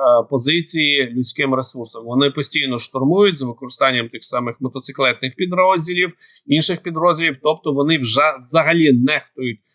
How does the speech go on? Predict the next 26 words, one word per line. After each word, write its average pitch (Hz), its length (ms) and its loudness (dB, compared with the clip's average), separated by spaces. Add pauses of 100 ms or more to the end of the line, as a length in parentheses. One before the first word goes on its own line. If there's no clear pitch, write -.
(200)
людським 139 400 2
життям, 160 520 0
вони 143 720 0 (360)
не 160 280 2
економлять 143 640 2
людське 190 320 -2
життя 185 360 0
від 180 120 -8
слова 180 320 -2
взагалі, 180 400 0 (360)
вони 139 320 4
більш 127 220 2
будуть 117 360 -8
економити 120 540 -4
О 120 100 -4
Б 127 140 2
Т 127 240 0
чи 127 140 -4
Б 127 140 -4
Б 127 120 0
М, 180 380 2
але 151 340 0 (100)
аж 139 240 0
ніяк 139 380 2
не 123 240 -6
людей. 117 400 -10